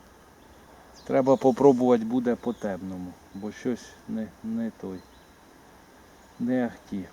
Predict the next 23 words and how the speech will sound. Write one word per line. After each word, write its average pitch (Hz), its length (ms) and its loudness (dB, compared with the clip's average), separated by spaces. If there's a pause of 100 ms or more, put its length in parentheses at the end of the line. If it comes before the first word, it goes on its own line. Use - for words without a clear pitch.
(120)
Подивитися, 110 680 -4
ще 147 260 -4
пошукати 131 760 -4
його, 110 300 -4
туди-сюди 113 680 -2
проїхати, 117 720 -2
подивитися, 110 680 -4
бо 107 240 -6 (160)
іначе 117 560 -4 (1500)
не 139 160 0
получається. 104 1000 -4
Бачите, 110 500 -6 (220)
ну 214 140 -4
воно, 156 440 0 (200)
сьогодні 127 520 2
я 123 120 2
вже 117 180 -2
говорив, 127 520 2
що 104 240 -8 (1200)
і 107 380 -4 (680)
прогноз, 117 500 -2 (600)
о, 127 40 -10
ну 127 280 -10